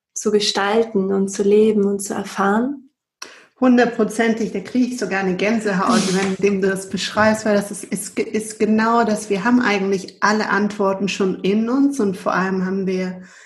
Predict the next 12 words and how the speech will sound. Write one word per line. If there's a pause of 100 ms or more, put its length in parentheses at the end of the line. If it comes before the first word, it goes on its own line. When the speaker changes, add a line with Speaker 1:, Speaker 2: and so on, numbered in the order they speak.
(320)
Speaker 2:
in
dem
Moment,
in
dem
wir
verbunden
sind
mit
diesem
inneren
Sein,